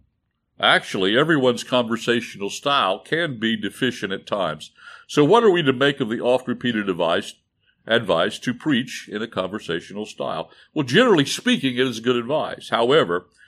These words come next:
it should not become an excuse for failing to develop skill as a public speaker. Every s-,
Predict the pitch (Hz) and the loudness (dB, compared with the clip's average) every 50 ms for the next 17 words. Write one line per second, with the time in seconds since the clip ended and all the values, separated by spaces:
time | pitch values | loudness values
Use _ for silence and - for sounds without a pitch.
0 | - - - _ _ - 113 - - 139 131 117 117 117 139 160 185 190 147 147 | -20 -20 -20 _ _ -8 -8 -4 -2 -2 -2 -2 -2 2 2 4 4 2 0 -4
1 | 156 139 - 143 139 135 123 113 104 104 - - - - - 202 170 123 117 - | -10 -6 -4 -2 -2 -2 -2 -4 -4 -6 -6 -8 -8 -6 -4 0 0 0 0 0
2 | - - 123 117 - 135 135 147 151 151 156 151 143 - 147 135 143 127 98 87 | -4 -8 -8 -4 -2 0 0 2 0 0 -2 -4 -4 -6 -4 -4 -4 -4 -4 -4
3 | 80 80 82 82 87 - _ _ _ _ _ _ _ _ _ _ _ _ - - | -4 -2 -2 -4 -6 -6 _ _ _ _ _ _ _ _ _ _ _ _ -12 -10
4 | - - - 165 151 107 87 82 87 95 107 - - 90 92 98 - - 101 92 | -10 -8 -4 -2 0 2 2 2 0 -4 -8 -10 -10 -8 -8 -6 -2 -2 -2 -2
5 | 90 98 95 - - - 117 101 - - 78 - _ _ _ _ _ _ _ _ | -2 -4 -8 -10 -8 -6 -6 -6 -6 -8 -14 -16 _ _ _ _ _ _ _ _
6 | _ _ _ _ _ _ _ _ _ _ _ _ _ - - - _ _ _ _ | _ _ _ _ _ _ _ _ _ _ _ _ _ -20 -20 -20 _ _ _ _
7 | - 147 196 254 220 - - | 0 2 2 2 0 -2 -4